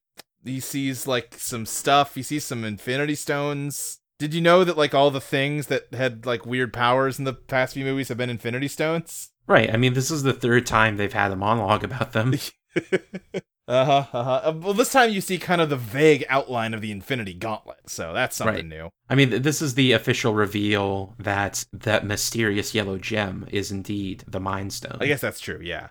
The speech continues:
Speaker 1: yeah. Uh, Ultron is in Doctor Cho's lab, and he's got, like, a data cable hooked up to the new body where he's downloading himself into it. And, uh,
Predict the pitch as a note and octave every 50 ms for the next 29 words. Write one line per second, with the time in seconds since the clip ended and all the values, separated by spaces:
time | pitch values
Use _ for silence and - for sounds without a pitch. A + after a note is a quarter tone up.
0 | - - G2 E2+ D#2 D#2 - _ _ - - _ _ _ _ - A2 A2+ A#2 A#2
1 | A#2 A#2 A#2+ A#2+ A#2 A#2 - _ _ _ - D3 D#3 D3+ - E3+ D#3 D3+ D3 C#3+
2 | C3+ C3 - C#3+ C#3 C3+ C3 C3 B2+ B2+ - A#2+ - C#3 B2+ A#2+ G#2+ - A2+ A#2+
3 | B2 B2+ B2 B2 A#2 A#2 A2+ G#2+ G2+ - A#2 A2 - G2 G2+ F#2+ - G2+ F#2 F2
4 | - A#2 A2+ A#2+ A#2+ A2+ - C3+ B2 A#2 A2+ A2+ G#2+ - A#2+ A2+ - - - A2+
5 | - - - - A2+ F2+ G2 F#2+ G2 G2 F#2+ E2+ - A2 A2+ A#2 A#2 A2+ A2+ A2+
6 | A#2 A2+ A2 G2 F#2+ F#2 F#2 F2 F2 - A2+ G#2+ A2 A2 G#2+ G#2+ A2 A2 A2 A2
7 | A2+ G#2+ G#2 - A#2 G#2+ G#2+ - A#2 A2 G#2+ G#2 - A#2 G#2+ G#2+ A2 - _ _
8 | _ _ _ - A2 G#2+ G#2 G#2 G2+ G2+ F#2+ G2+ G2 F#2 F#2 F2+ F2 F2 -